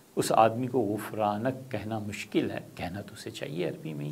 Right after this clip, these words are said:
हुज़ूर अक़दस सल्लल्लाहु अलैहि वसल्लम की मोहब्बत, ताल्लुक़ की वजह से, लेकिन फ़र्ज़ कर लीजिए उसके लिए मुश्किल है या नहीं याद हो रहा और वो कहता है कि "अल्लाह मुझे मुआफ़ फरमा", तो ये ठीक है, इसलिए कि फ़र्ज़ और वाजिब के दर्जे की चीज़ें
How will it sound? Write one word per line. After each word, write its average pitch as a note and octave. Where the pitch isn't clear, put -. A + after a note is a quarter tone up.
हुज़ूर A2+
अक़दस G#2+
सल्लल्लाहु A2
अलैहि A2
वसल्लम B2
की A2+
मोहब्बत, G2+
ताल्लुक़ G2+
की -
वजह A#2+
से, F3
लेकिन C#3+
फ़र्ज़ G#3
कर E3
लीजिए B2+
उसके B2
लिए A2+
मुश्किल G#2+
है G#2+
या A2+
नहीं A#2+
याद F#2+
हो F#2+
रहा A#2+
और A2+
वो A2
कहता G#2+
है A2
कि A2+
"अल्लाह G#2
मुझे A#2+
मुआफ़ F#2+
फरमा", -
तो G2+
ये G2
ठीक -
है, -
इसलिए -
कि F3
फ़र्ज़ F#3+
और A#2+
वाजिब B2+
के A#2
दर्जे G2+
की -
चीज़ें G2+